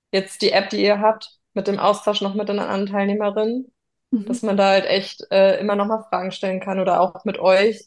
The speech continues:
Speaker 1: mit den Lives, dass man
Speaker 2: Ja.
Speaker 1: da halt auch einfach noch dranbleiben kann, weil Situationen gibt's halt immer wieder neue auch im Leben, ob
Speaker 2: Ja.
Speaker 1: jetzt auch mit Kindern oder ohne.
Speaker 2: Ja.
Speaker 1: Also Situationen.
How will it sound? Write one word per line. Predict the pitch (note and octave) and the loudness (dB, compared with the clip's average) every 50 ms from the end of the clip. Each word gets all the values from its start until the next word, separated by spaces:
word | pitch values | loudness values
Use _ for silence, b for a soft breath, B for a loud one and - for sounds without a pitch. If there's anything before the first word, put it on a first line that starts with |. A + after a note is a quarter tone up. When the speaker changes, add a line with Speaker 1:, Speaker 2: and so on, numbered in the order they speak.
| _ _ | _ _
Speaker 1:
mit | G3+ G3 - | -12 -10 -8
den | F#3+ F#3 | -6 -4
Lives, | F#3 F3+ F#3 F#3+ G#3 - - - - _ _ _ _ _ _ _ _ _ _ _ _ _ _ _ _ | -2 0 0 0 0 -2 -6 -16 -20 _ _ _ _ _ _ _ _ _ _ _ _ _ _ _ _
dass | - F#3 - | -12 -8 -4
man | G#3 F#3+ F#3 | -2 0 2
Speaker 2:
Ja. | F#3+ | 2
Speaker 1:
da | F#3 | 2
halt | F#3 F#3 - F#3+ F#3+ | 2 2 0 0 0
auch | - | -2
einfach | - G3 G3 G3 G3 | -4 -4 -4 -4 -4
noch | G3 G3 G3 | -6 -8 -6
dranbleiben | - - F#3+ G3 G3 F#3+ F#3 F#3 F#3 F#3 | -4 -4 -2 0 2 2 2 2 0 -4
kann, | - G3 F3+ F#3 G3+ G#3 - - _ - _ - | -6 -8 -8 -8 -8 -10 -12 -16 _ -20 _ 0
weil | F#3 F3+ F3 | 0 0 2
Situationen | G3+ F#3+ - - F#3+ F#3+ - F#3+ F#3+ | 0 -2 -4 -4 -4 -4 -2 -2 0
gibt's | G3 F#3+ - - | 0 0 0 0
halt | F#3+ - | -2 0
immer | - G3+ F#3+ F#3 | 0 -2 -2 -2
wieder | F#3 F#3 G3 F#3+ | 0 0 0 0
neue | F3+ F3+ F3+ F3+ F3 | 0 -2 -2 -2 -4
auch | - F#3 G3 | -4 -6 -8
im | F3+ | -8
Leben, | F3 F3+ F3+ F3+ F#3+ G3 G3 - _ _ _ _ _ | -6 -6 -4 -4 -4 -6 -6 -10 _ _ _ _ _
ob | - F#3+ | -4 -2
Speaker 2:
Ja. | A3 F3+ | 0 0
Speaker 1:
jetzt | F3 - | 0 0
auch | G3 F3 | -2 -2
mit | G3 G3 G3 | -2 -2 -2
Kindern | - G#3+ G#3+ G#3 G3+ G3 | -2 -2 0 2 2 2
oder | F3+ F3 F#3 E3+ - | 2 2 2 2 0
ohne. | F#3+ F#3 F#3 G#3 G#3 G#3 A#3+ C4 - _ _ _ _ _ _ _ _ _ _ _ _ _ _ _ | 0 -2 -2 -2 -4 -4 -6 -10 -12 _ _ _ _ _ _ _ _ _ _ _ _ _ _ _
Speaker 2:
Ja. | - A3 - - _ | -6 -6 -6 -6 _
Speaker 1:
Also | - E3+ E3+ E3+ E3+ E3+ E3 | -4 -2 0 0 0 0 -2
Situationen. | - G3+ G3 G3 F3+ F3+ F3+ - G3 F#3 F#3+ G#3 G#3 | -4 -4 -2 0 0 0 0 -2 -4 -4 -4 -4 -6